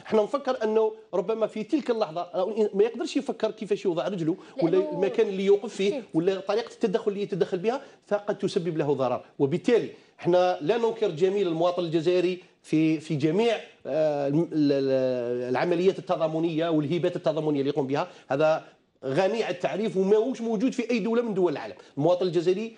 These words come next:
Speaker 1: يشهد له بهذا السلوك، سلوك الإيجابي. لكن احنا فقط، احنا نقول على، آه، الحالات الاستثنائية اللي ربما تكون، آه، المياه جارفة، ربما تكون زلازل، ربما تكون حادث ط-، حادث مرور يكون خطير، نصيب المواطن الكريم ربما يحب يقدم يد المساعدة بعفويته،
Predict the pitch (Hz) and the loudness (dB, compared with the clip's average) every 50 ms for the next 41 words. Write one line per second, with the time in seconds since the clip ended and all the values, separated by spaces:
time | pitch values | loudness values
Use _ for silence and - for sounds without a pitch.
0 | - - 202 190 - 170 170 143 160 160 165 180 151 160 147 156 151 143 - 175 | -4 -2 -2 0 0 0 0 0 0 0 0 0 2 0 0 0 -2 0 0 2
1 | 160 170 208 202 - - - - - - - 185 190 190 190 190 - 165 123 139 | 4 4 2 2 0 -6 -18 -20 -14 -2 2 2 4 4 2 0 0 0 2 2
2 | - - - - - - - - 165 202 - 233 - - 208 208 202 202 - - | 0 0 -4 -16 -20 -12 -2 2 2 2 2 0 -2 0 2 2 2 0 -2 -2
3 | 202 - 254 254 - - 196 185 185 185 233 233 214 170 175 175 202 202 196 - | -2 -2 -4 -6 -4 -2 0 0 0 2 0 0 2 2 2 2 2 0 0 -2
4 | 156 - - - 143 135 - - 180 196 226 220 - - 233 - - 226 - 208 | -2 -4 -4 -4 -6 -10 -6 -4 -4 -2 -2 -4 -4 -6 -6 -4 -4 -2 0 0
5 | 190 - 143 127 139 - - - - - - 147 175 196 190 151 170 165 170 156 | 0 0 -2 -4 -6 -6 -8 -12 -16 -8 -2 0 0 0 0 -2 -4 -4 -4 -6
6 | - - 185 175 175 170 147 - 147 143 143 - 151 151 165 160 170 165 139 131 | -2 0 0 0 0 -2 -6 -6 -4 -4 -2 0 0 0 0 2 2 0 0 0
7 | 120 175 185 185 175 151 - 156 156 - - - - - 135 143 143 151 151 151 | 0 0 2 0 0 -4 -4 -4 -4 -4 -8 -12 -6 -2 -2 0 0 0 0 0
8 | 151 - - 180 170 160 151 - 143 120 151 156 156 202 214 175 151 190 185 - | 0 0 0 0 0 0 -2 -6 -4 0 0 2 4 4 4 2 2 0 -2 -4
9 | - - - 143 139 151 151 156 151 151 - 170 156 147 147 139 135 127 - - | -10 -10 -6 -2 -2 0 0 0 -2 0 0 0 0 0 0 -4 -6 -6 -4 -2
10 | 190 190 180 175 - - 196 170 156 - 180 170 165 151 170 180 175 180 180 156 | -4 -4 -4 -4 -4 -2 -2 -2 -2 -2 -4 -4 -4 -4 -2 0 0 0 0 0
11 | 147 147 - 156 135 - 135 135 - 185 - - - - - 160 - 240 202 226 | -2 -2 -2 -2 -2 -4 -4 -2 -2 -2 -4 -6 -14 -10 -6 -4 -2 0 0 2
12 | 220 208 202 202 208 196 180 185 196 190 220 202 196 180 160 180 185 - 220 - | 2 2 2 2 0 -2 0 0 0 0 2 2 0 2 2 2 2 2 0 0
13 | - - - - 160 - - 214 175 202 196 - 185 165 180 180 175 160 160 170 | -4 -10 -6 -4 -2 0 0 0 0 -2 -2 -2 -2 -2 -2 -2 -2 0 0 0
14 | 156 - 190 196 180 165 139 170 156 151 - 202 202 226 202 - 175 151 202 | 0 0 -2 -2 -2 -2 -2 -2 -2 -2 -2 -2 0 0 0 0 -2 -4 -6